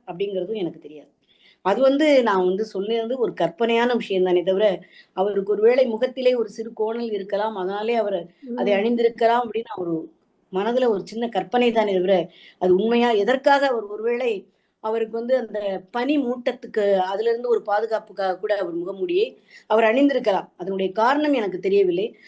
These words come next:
Speaker 1: ஆனால் அவர் வந்து அந்த ஹெலிகாப்டரையும் அந்த ஹெலிபேடையும் அவர் எவ்வளவு நேசித்தார் என்பதை இன்று வரை, இன்று வரை அவரோடு எனக்கு தொடர்பு இருக்கிறது சரஸ்வதி.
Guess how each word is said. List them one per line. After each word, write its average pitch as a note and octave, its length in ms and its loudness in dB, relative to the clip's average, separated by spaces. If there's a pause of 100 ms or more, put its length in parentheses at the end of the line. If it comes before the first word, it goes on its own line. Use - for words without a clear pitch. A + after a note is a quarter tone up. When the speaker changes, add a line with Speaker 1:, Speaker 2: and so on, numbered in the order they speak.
(140)
Speaker 1:
ஆனால் D4 340 0
அவர் A3 300 0
வந்து C#4 300 -2
அந்த G3+ 180 -2
ஹெலிகாப்டரையும் C#4 840 -2
அந்த A3 140 -6
ஹெலிபேடையும் A3+ 840 0 (220)
அவர் G#3 160 2
எவ்வளவு C#4 440 4
நேசித்தார் C#4+ 760 0
என்பதை A3 380 -6
இன்று D#4 300 -2
வரை, D#4+ 360 2 (240)
இன்று E4 240 -2
வரை F4+ 200 4
அவரோடு D4 340 2
எனக்கு A#3+ 220 -6
தொடர்பு A3+ 340 -6
இருக்கிறது F#3+ 340 -4
சரஸ்வதி. F#3 540 -8